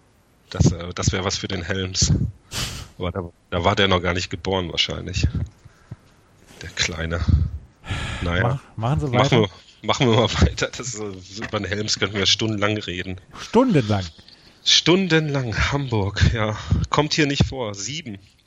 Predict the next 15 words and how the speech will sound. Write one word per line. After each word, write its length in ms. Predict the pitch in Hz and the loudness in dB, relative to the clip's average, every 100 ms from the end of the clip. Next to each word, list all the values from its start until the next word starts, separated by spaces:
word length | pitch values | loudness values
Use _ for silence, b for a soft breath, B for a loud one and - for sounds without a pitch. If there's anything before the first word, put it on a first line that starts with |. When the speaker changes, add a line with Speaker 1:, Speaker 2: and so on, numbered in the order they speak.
| - - | -20 -16
Speaker 1:
Atletico, 760 | 117 123 147 147 - 101 101 107 | -12 -6 -4 -4 -6 -8 -8 -6
neunundsiebzig 840 | 104 117 156 143 135 - - - | 2 4 4 2 -2 -2 -2 -2
Punkt 240 | - 127 113 | -4 -2 2
neun 200 | 110 104 | 2 4
sechs. 400 | 110 - - B B B B B B | 0 2 -2 B B B B B B
Und 120 | 117 | 0
jetzt 260 | 120 - 123 | 2 2 0
diese 240 | 110 117 | 0 0
Abstände, 400 | - - 98 95 | 2 4 6 4
über 120 | 95 | 2
die 60 | 98 | -2
ich 160 | - | -6
geredet 400 | 101 95 92 101 | -6 -6 -4 -2
habe. 240 | 101 90 92 | -2 -2 0
Sechs, 480 | 110 135 - - | 2 2 2 0